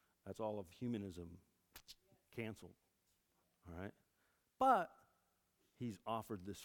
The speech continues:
free gift if you're willing to submit. So it's just offensive in so many different ways,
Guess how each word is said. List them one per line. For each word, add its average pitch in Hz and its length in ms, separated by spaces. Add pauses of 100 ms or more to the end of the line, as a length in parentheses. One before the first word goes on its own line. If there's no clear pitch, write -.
free 104 160
gift 95 480 (800)
if 104 160
you're 95 140
willing 95 320
to 85 80
submit. 87 460 (800)
So 120 100
it's 113 120
just 190 180
offensive 123 420
in 104 100
so 151 240
many 127 160
different 90 300
ways, 120 460